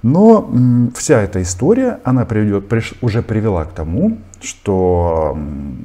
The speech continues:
мозги проветрились практически у всех. А, вот то, что происходит сейчас, это закладывает на, на поколение,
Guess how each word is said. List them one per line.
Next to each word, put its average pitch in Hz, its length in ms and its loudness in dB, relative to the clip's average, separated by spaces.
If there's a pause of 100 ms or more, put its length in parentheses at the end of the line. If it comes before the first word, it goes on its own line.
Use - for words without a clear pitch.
мозги 107 300 -2
проветрились 107 680 -4
практически - 640 -8
у 104 100 -4
всех. - 540 -14 (1080)
А, 78 640 -8 (340)
вот 104 240 -8
то, 156 100 0
что - 180 -6
происходит 131 540 -4
сейчас, 254 500 -4 (720)
это 127 200 -6
закладывает 131 720 -2
на, 120 320 -2 (300)
на 120 140 0
поколение, 90 1000 -2